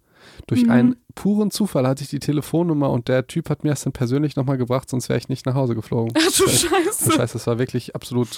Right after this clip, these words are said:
Speaker 1: verrückt. Ähm, so Visum, ja?
Speaker 2: Mhm, ja.
Speaker 1: Dann geht's weiter mit dem Flug. Und wir
Speaker 2: Mhm.
Speaker 1: fangen mal von vorne an. Du will-, bist schon im,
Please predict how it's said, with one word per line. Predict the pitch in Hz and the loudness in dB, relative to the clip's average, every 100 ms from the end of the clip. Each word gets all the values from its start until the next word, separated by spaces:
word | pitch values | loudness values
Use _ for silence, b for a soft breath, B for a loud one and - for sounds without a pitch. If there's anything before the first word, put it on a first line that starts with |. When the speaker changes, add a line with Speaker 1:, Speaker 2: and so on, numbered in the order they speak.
| - 151 | -14 -6
Speaker 1:
verrückt. | 113 110 - - B B B B B - | -2 -2 -4 -20 B B B B B -2
Ähm, | 113 107 107 _ | 0 0 -4 _
so | - 127 110 | -2 0 2
Visum, | 127 110 110 104 - - | 0 2 0 -2 -8 -4
ja? | 113 131 | 2 4
Speaker 2:
Mhm, | 269 285 | 6 4
ja. | 240 208 | 2 0
Speaker 1:
Dann | 143 185 | 2 0
geht's | 196 - | -2 0
weiter | 170 170 | 2 2
mit | 165 | 0
dem | 151 | 0
Flug. | - 131 - - _ _ _ _ _ _ - | 0 0 -2 -20 _ _ _ _ _ _ -2
Und | 170 | 2
wir | 226 | 4
Speaker 2:
Mhm. | 269 | 6
Speaker 1:
fangen | 269 | 4
mal | 254 | 2
von | - 185 | 0 -2
vorne | - 220 123 | 0 2 2
an. | 113 117 B B B | 0 -2 B B B
Du | 143 131 190 | -4 0 2
will-, | 226 196 | 2 0
bist | 165 190 | 0 0
schon | 196 | 0
im, | 170 | 0